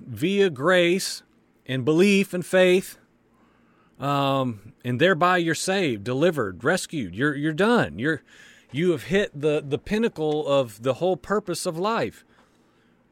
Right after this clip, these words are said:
Well done. <laughs> And, you know, we all know this. You get dunked and you move on. And I'm not coming against that necessarily in this. What I'm talking about, as I said in part one, was I'm trying to expand our understanding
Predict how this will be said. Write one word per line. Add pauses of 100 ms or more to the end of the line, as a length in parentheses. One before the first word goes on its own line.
(480)
Well
done. (220)
<laughs> (760)
And,
you
know,
we
all
know
this.
You
get
dunked
and
you
move
on.
And
I'm
not
coming
against
that (420)
necessarily
in
this.
What
I'm
talking
about,
as
I
said
in
part
one,
was (340)
I'm
trying
to
expand
our
understanding